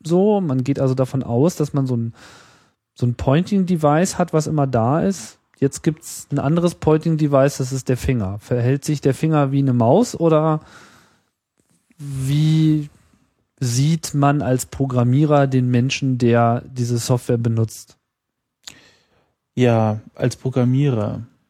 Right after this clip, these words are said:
Speaker 2: Hm. Ähm, ich, ich weiß nicht, also als Programmierer macht's jetzt für dich nicht so einen wahnsinnigen Unterschied. Ja, also du, wenn du jetzt nur technisch wirklich betrachtest, so von ganz unten rauf guckst, ähm, du hast, klar, du hast keine Mouse-Over-Events oder solche Geschichten, sondern du hast halt irgendwie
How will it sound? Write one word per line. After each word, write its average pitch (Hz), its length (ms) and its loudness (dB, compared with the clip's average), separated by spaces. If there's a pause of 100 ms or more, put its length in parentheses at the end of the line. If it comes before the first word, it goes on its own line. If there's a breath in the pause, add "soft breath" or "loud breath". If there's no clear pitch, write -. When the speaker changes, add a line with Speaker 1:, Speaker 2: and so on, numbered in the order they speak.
Speaker 2:
Hm. 117 260 -2 (340 loud breath)
Ähm, 131 480 2 (100)
ich, - 280 -12
ich 131 160 -8
weiß 139 200 0
nicht, 165 200 -2
also 135 160 -2
als 139 140 -2
Programmierer 160 560 2
macht's 165 400 -4
jetzt - 120 -18
für - 140 -4
dich 147 180 -2
nicht 156 140 -2
so 147 100 -4
einen 135 220 0
wahnsinnigen 120 520 2
Unterschied. - 640 -8
Ja, 120 160 -4
also 117 160 -6
du, 113 240 -4 (440)
wenn 120 140 2
du 120 60 2
jetzt 117 220 -4
nur 156 260 2
technisch 143 480 -2
wirklich 123 300 -2
betrachtest, - 560 -4
so 120 160 -6
von 113 240 -6
ganz 139 240 0
unten 139 300 -2
rauf 120 320 -2
guckst, - 340 -4 (500 loud breath)
ähm, 117 380 2 (140)
du 127 80 0
hast, 127 180 0
klar, 123 160 0
du 139 60 0
hast 120 160 -2
keine 117 180 2
Mouse-Over-Events 139 960 0
oder 135 140 -2
solche 131 260 -2
Geschichten, 135 640 -4
sondern 110 240 -4
du 113 60 -8
hast 117 180 -12
halt 123 100 -14
irgendwie 113 300 -8